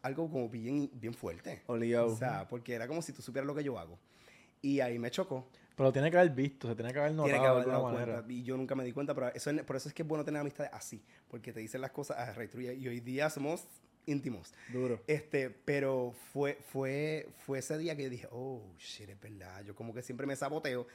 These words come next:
Speaker 1: Digo, "No, mejor, tú lo puedes hacer mejor, tú lo puedes hacer mejor". Y es mi idea. Es mi
Speaker 3: Ujú.
Speaker 1: idea, so, yo lo puedo hacer. Salga bien o mal, lo importante es hacerlo. Pero ese fue uno de los mejores consejos que a mí me dieron. Y
Speaker 2: Ya.
Speaker 1: al sol de hoy siempre me lo digo, "Déjate regalando las ideas, las organizo ahora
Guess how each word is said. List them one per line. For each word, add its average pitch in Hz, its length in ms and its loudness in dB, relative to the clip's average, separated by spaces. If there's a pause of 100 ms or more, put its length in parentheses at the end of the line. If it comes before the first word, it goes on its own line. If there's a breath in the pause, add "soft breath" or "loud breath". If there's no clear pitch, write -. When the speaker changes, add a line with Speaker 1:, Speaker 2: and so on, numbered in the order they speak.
(200 soft breath)
Speaker 1:
Digo, 135 220 -2
"No, 156 240 -2
mejor, 127 400 -6
tú 131 100 -10
lo 127 80 -6
puedes 127 180 -6
hacer 127 180 -8
mejor, 113 340 -8
tú 117 60 -8
lo 110 80 -8
puedes 113 180 -6
hacer 117 180 -10
mejor". 110 140 -12
Y 98 80 -12
es 90 80 -14
mi 120 140 -4
idea. 101 420 -8 (320)
Es 123 80 -8
mi 135 140 -4
Speaker 3:
Ujú. 127 100 -2
Speaker 1:
idea, 123 140 -2
so, 131 100 -4
yo 120 140 -4
lo 104 80 -8
puedo 113 160 -2
hacer. 117 180 -8
Salga 123 220 -4
bien 156 120 -2
o - 40 -4
mal, 180 200 -4 (220 soft breath)
lo - 80 -4
importante 123 360 -4
es - 60 -8
hacerlo. 117 380 -4 (340 soft breath)
Pero 127 380 2
ese 131 220 -4
fue 160 140 -4
uno 151 60 0
de 147 40 -2
los 139 80 -2
mejores 139 260 -4
consejos 120 320 -8
que 110 60 -8
a - 20 -6
mí 104 60 -8
me 101 100 -8
dieron. 92 260 -14 (200)
Y 113 140 -10
Speaker 2:
Ya. 110 200 -2
Speaker 1:
al 95 100 -10
sol 107 220 -8
de 123 80 -4
hoy 131 100 -2
siempre 120 280 -6
me 113 80 -4
lo 110 80 -8
digo, 98 200 -10
"Déjate 107 280 -12
regalando 120 280 -4
las 107 80 -6
ideas, 147 240 -6
las 135 120 -8
organizo 113 420 -6
ahora 143 320 -4